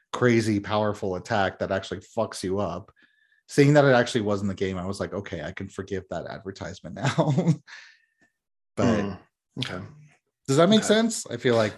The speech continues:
Speaker 2: I, I, t-, I, t-, I'd have to watch the trailer to know which one you're talking about,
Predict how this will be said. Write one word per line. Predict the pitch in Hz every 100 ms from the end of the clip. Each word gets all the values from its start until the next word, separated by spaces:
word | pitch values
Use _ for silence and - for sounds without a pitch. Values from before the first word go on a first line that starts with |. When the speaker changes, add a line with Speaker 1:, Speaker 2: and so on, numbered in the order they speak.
| -
Speaker 2:
I, | 151 180 196 196
I, | 175
t-, | 165 190
I, | 151
t-, | -
I'd | 196 143
have | 175
to | 131
watch | 113 117 117 -
the | 107
trailer | - 104 101
to | 107 104
know |
which | 104 -
one | 98
you're | 98
talking | 95 95 -
about, | 110 - 73